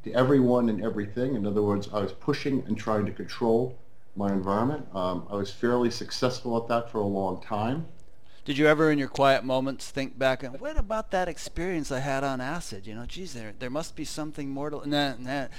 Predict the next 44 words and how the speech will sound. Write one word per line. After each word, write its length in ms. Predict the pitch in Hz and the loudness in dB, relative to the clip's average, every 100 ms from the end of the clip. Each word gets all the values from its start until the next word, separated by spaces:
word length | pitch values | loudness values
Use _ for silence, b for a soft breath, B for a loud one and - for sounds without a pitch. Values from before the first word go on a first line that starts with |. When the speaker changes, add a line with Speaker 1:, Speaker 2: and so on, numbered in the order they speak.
| B B | B B
Speaker 2:
Or 40 | 127 | 0
did, 240 | 147 135 127 | 2 2 2
or 160 | 139 | 2
did 160 | 135 127 | 2 0
you 80 | 131 | 0
sort 180 | 143 139 | 2 4
of, 40 | |
like, 160 | 127 - | 2 0
completely 640 | 120 - - 151 127 123 | -6 -4 -2 -2 0 -4
blot 340 | 110 131 127 123 | 0 2 2 2
that 180 | 117 | 2
out 220 | 123 117 120 | 2 0 -4
and 140 | 113 | -8
just, 240 | 117 113 - - - - | -8 -8 -8 -10 -10 -10
you're 200 | 113 110 | -8 -8
just 140 | - | -2
Speaker 1:
I, 40 | 190 | 0
I 40 | |
Speaker 2:
fine? 180 | - 208 | 4 4
Speaker 1:
don't 80 | 240 | 6
think 140 | 262 - | 2 6
you 60 | 190 | 8
ever, 260 | 190 165 156 | 10 8 4
I 80 | 175 | 2
don't 180 | 214 | 2
think 120 | 220 196 | 0 -2
you 80 | |
can 160 | 180 131 | -4 -6
blot 340 | - 139 143 | 0 2 2
that 160 | 135 123 | 2 2
out. 160 | 113 113 | 0 -2
If 120 | - | -2
anything, 680 | 185 233 233 196 156 139 - - - - 127 | 4 4 4 2 0 -2 -4 -10 -8 -6 -2
and, 120 | 131 | 0
and 140 | 131 | 2
this, 140 | 139 - - - - 113 | 2 -2 -6 -8 -8 -4
I 80 | 131 | 0
don't 160 | 143 165 | 4 6
want 160 | 143 | 4
to 80 | 127 101 95 - | 2 -2 -4 -4
degenerate 680 | 107 98 120 131 127 113 107 | -4 2 4 6 6 6 2
this 120 | 104 | -4
conversation 800 | - 117 107 104 110 113 - 104 | -2 -2 -2 -4 0 0 -2 -2
into, 480 | 98 95 98 95 | 0 0 0 0